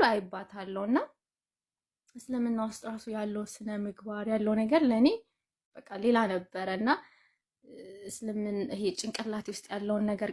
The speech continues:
ቅይር እንዲል ያደረገችው አላህ በሷ መንገድ፣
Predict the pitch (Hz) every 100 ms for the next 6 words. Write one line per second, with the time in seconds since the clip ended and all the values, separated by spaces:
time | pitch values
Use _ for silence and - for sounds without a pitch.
0 | - 254 233 269 247 208 208 208 202 202
1 | 202 202 208 - - 359 - _ _ _
2 | 208 196 196 196 190 - 196 196 190 190